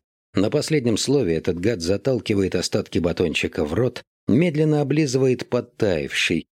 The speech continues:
видимо, от стыда, шоколад с пальцев, поворачивается и уходит. Сижу.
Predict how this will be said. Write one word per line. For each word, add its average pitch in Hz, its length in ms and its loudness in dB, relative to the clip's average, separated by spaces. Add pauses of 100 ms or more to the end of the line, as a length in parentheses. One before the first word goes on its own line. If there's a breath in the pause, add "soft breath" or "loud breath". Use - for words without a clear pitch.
(100)
видимо, 139 400 2
от 123 80 -4
стыда, 85 540 -2
шоколад 80 580 -2
с - 120 -4
пальцев, 90 640 -4 (240)
поворачивается 80 1120 -2 (120)
и 151 120 2
уходит. 80 720 -2 (600)
Сижу. 87 720 -2